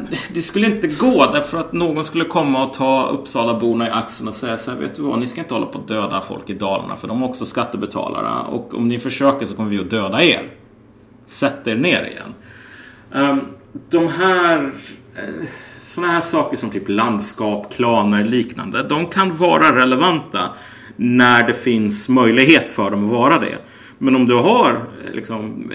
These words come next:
en järnhand på din axel, det går inte att ha klankrig till exempel. Vilket är anledningen till att du kunde alltså ha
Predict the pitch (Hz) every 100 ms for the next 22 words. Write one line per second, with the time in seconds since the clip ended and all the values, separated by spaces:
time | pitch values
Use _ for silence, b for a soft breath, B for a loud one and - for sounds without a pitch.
0 | - 120 117 120 120 107 104 101 110 101
1 | 101 95 - - - - - 117 98 101
2 | 113 139 - - 95 101 - b b b
3 | b b b - 165 156 190 247 185 131
4 | 104 117 104 104 - - - - - -
5 | 190 - - 113 82 82 - - - -
6 | - - - - - - - B B -
7 | 208 214 196 185 160 160 160 143 147 135
8 | 143 139 131 139 131 120 120 147 139 143
9 | 139 127 131 131 175 156 113